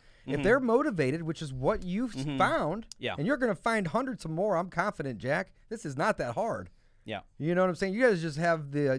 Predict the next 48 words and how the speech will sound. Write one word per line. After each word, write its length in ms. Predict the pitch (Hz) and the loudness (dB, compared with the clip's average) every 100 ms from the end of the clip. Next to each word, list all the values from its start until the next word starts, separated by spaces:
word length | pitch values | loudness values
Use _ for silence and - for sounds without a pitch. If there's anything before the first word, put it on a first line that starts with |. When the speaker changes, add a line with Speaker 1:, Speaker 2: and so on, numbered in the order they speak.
| 135 | -2
Speaker 1:
you 60 | 143 | -2
gotta, 180 | 202 170 | 0 0
you 80 | 170 | 0
gotta 160 | 175 | 0
be 100 | 143 | -2
consistent. 520 | - 104 - 87 64 - | -6 -10 -10 -14 -18 -8
And 80 | 110 | -4
Speaker 2:
Yeah. 100 | 151 | -4
Speaker 1:
that's, 160 | - - - - | -6 -18 -12 4
that's 240 | 185 208 | 4 6
the 100 | 165 | 0
one 340 | 139 165 220 | 4 4 4
thing 240 | 180 190 185 | 0 -2 0
that's 140 | 151 | 0
Speaker 2:
Mm-hmm. 80 | 139 | 0
Speaker 1:
gonna 120 | 143 | -2
set 440 | 127 - 160 151 120 | -6 0 2 2 -2
the 80 | |
guys 340 | 123 135 151 143 | -2 0 0 0
in 60 | |
the 80 | 165 | -4
business 320 | 147 147 143 | -2 -2 -4
that 260 | 127 127 101 | -4 -4 -2
do 180 | 143 196 | -4 -2
deals 520 | 196 196 196 196 - - _ - - | 0 2 0 -4 -12 -20 _ -20 -4
and 140 | 123 | 2
do 80 | 175 | 4
'em 120 | 170 | 4
quickly, 420 | 127 185 214 180 135 | 4 2 2 0 0
even 300 | 135 139 123 | 0 -2 -2
at 140 | 90 | 2
that, 360 | 139 175 117 - - | 4 4 2 -6 -6
Speaker 2:
Yeah. 160 | 113 - | -6 2
Speaker 1:
versus 300 | 165 156 135 | 2 2 8
those 240 | 160 180 | 8 8
that 220 | 170 165 | 6 4
don't, 260 | 135 156 165 | 4 2 2
is 160 | 135 110 | -4 -6
the 100 | 123 | -6
consistency. 840 | 135 117 - 170 175 170 180 165 | -4 -4 -6 -6 -8 -10 -8 -6
It 80 | 135 | -6
is 80 | 127 | -4
the 40 | 101 | -2
Speaker 2:
Right. 160 | 131 | -2
Speaker 1:
one 460 | 120 143 180 208 208 | 0 4 4 4 0
single 480 | - - 208 208 190 | -4 -2 0 0 -2
thing 460 | - 180 175 175 165 - - - - | -2 2 2 0 -4 -14 -20 -20 2
that 300 | 131 156 | 4 4